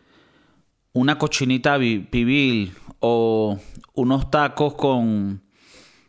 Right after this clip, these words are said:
con, con, con, ¿sabes? Con su perejil, con su cebollita,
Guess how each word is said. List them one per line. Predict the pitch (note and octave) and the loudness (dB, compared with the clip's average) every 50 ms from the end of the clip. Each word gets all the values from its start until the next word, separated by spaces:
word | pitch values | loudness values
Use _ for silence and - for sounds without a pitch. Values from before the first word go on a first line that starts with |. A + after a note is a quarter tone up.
| _ _ _ _ _ _ - | _ _ _ _ _ _ -6
con, | B2 A2+ A2 G#2+ | -4 -2 -2 -2
con, | - A#2+ | -2 -4
con, | G#2 A#2+ A2 | -4 -4 -2
¿sabes? | - D3 C#3+ C3 B2 | 0 0 0 0 0
Con | - A#2+ G#2+ | -2 -2 -2
su | - - G#2 | -2 -4 -4
perejil, | - A#2 G#2+ A2 G#2+ F#2 B2 C#3 C#3+ C3+ B2+ | -2 -2 -2 -2 -2 0 0 0 0 0 0
con | - B2 A#2+ | -2 -2 -2
su | A#2 A2 | -2 -2
cebollita, | A2 A#2+ A2 G#2+ G#2 G#2 A2+ C3 C3+ C3 C3 C3 B2+ B2 | 0 0 0 2 0 0 0 0 0 0 0 0 -2 -2